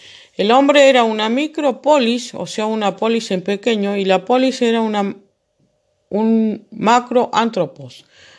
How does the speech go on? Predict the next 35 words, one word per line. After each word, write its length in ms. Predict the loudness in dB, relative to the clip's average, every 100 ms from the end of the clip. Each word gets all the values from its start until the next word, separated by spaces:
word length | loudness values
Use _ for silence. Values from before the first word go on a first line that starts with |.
| _
o 80 | -10
sea, 200 | 0 2
un 140 | 2
hombre 320 | 0 0 2 2
en 140 | 0
grande. 440 | 0 0 -2 -8 -20 _ -20 -20 _ _ _ _ _ 0
Las 180 | 2 6
virtudes 540 | 4 4 2 4 4
que 140 | 0
se 160 | 0 4
dan 400 | 4 4 0 _ -6
en 160 | -2
la, 240 | 0 -2 -6 _
en 120 | -2 0
la 120 | 2
micropolis, 1000 | 0 4 2 4 4 4 0 -8 -16 -18
o 140 | -16 -8
sea, 160 | -4
en 80 | -2
el 160 | -2 -2
individuo, 560 | -6 -4 -2 0 2
armonizadas 760 | 2 0 -2 -2 2 2 2 -4
y 80 | -6
totalizadas 720 | -2 0 0 -2 -2 0 0
por 140 | 0 -2
la 100 | -2
justicia, 680 | -4 -6 -4 -4 -4 -8 -10 -20 -20 -20 -20
se 220 | -4 -2
tienen 340 | 2 2 2 2
que 160 | 2
reiterar 560 | 2 0 0 0 2 2
en 160 | 2 0
una 240 | 0 0
polis 240 | 0 0
perfecta, 680 | 2 -2 -2 -4 -6 -12